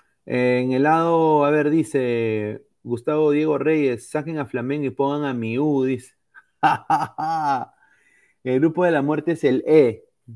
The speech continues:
No, claro, pues el E, pues, debería ser el E, el Nacional, pues, ¿no? Pero está bien, está bien, no hay, no hay problema. Dice, "Elige el grupo de la muerte", Marvin Paolo Rosas. A ver, para mí es el que dice acá grupo F, pero es el grupo E.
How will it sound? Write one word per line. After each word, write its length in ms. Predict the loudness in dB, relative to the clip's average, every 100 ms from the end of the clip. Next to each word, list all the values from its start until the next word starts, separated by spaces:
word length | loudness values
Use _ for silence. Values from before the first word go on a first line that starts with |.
| -20 _ _ _ _
No, 400 | -10 -4 -2 0
claro, 320 | 2 2 2
pues 180 | 0 -2
el 160 | -2 0
E, 320 | 4 4 4
pues, 280 | 2 -2 -2
debería 320 | 0 2 0
ser 180 | 2 0
el 180 | 2 0
E, 480 | 0 0 2 0 0
el 120 | -2
Nacional, 640 | -8 -8 -6 -4 -4 -4
pues, 180 | -10 -12
¿no? 240 | -12 -16 -14
Pero 220 | -12 -10
está 220 | -12 -12 -6
bien, 280 | -6 -6
está 160 | -10 -10
bien, 200 | -10 -14
no 60 | -16
hay, 60 | -18 -20 _ _ _
no 80 | -10
hay 60 | -10
problema. 540 | -2 0 0 -4 -10 _ _ _ _ _ _ _ _
Dice, 600 | 0 0 -2 -8 -8 -2
"Elige 320 | 2 0 2
el 80 | 0
grupo 320 | 0 0 0
de 60 | 2
la 140 | 2
muerte", 500 | 0 0 0 0 -2
Marvin 340 | -4 -2 -2 -2
Paolo 360 | 0 2 0
Rosas. 500 | 0 -4 -4 -10 -12 _
A 140 | -2
ver, 180 | -2 0
para 240 | 0 0
mí 240 | 0 0 -2
es 160 | -2
el 380 | 0 0 0 -2
que 100 | 0
dice 240 | 0 0 -4
acá 500 | -2 -4 -2 -4 0
grupo 420 | 2 2 2 2
F, 300 | 2 0 -8
pero 180 | -4 -4
es 160 | -4 -6
el 120 | -4
grupo 380 | -6 -4 -4 -2
E. 200 | -6